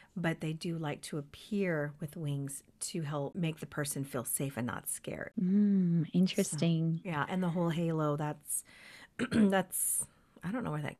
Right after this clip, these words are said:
Speaker 1: came from.
Speaker 2: Yeah.
Speaker 1: I don't think they have.
Speaker 2: Yeah. Yeah. And I mean, that it, in, uh, the only, the kind of correlating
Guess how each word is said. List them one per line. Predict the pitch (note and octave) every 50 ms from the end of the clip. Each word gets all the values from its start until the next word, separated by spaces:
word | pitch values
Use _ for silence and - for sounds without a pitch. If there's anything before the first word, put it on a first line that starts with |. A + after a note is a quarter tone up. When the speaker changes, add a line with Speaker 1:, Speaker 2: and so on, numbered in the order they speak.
| _
Speaker 1:
came | - - D3 D3+
from. | C#3+ - - C#3 C#3+ D#3+ D#3 - _ - _ _ _ _ _ _ _ _ _ _ _ _
Speaker 2:
Yeah. | - E3+ D#3 E3+ E3+ E3 E3 D3+ - - _ _ _ _ -
Speaker 1:
I | F3 E3
don't | E3+ - -
think | - E3 D#3+ D#3 - -
they | - D#3 D#3+ E3 -
have. | - E3+ F3+ F3+ - - - -
Speaker 2:
Yeah. | - F#3 G3+ A3+ B3 A3 E3+ - - _ -
Yeah. | G#3 A3+ C#4 D#4+ F4+ - -
And | - A#3 A#3+ -
I | B3+
mean, | A#3+ B3 A#3+ A3 G3+ - - - - - - - - -
that | B3+ C4+ B3 - - -
it, | A#3 A3 G#3+ G#3+ - - - -
in, | A3 A3 G3+ F#3+ F#3+ F#3 E3+ E3+ _ - _ _ _ - -
uh, | - - F#2+ - - G3
the | -
only, | G#3+ G#3+ A3+ B3 C4+ D#4+ D4+ G#3+ - -
the | G#3+ G#3 G3+ G3 G3
kind | - - G#3
of | E3+ -
correlating | - - - - A3+ A3 A3 G#3+ F#3+ F#3 F3 E3+ F3 E3+ E3 D#3 D3+ -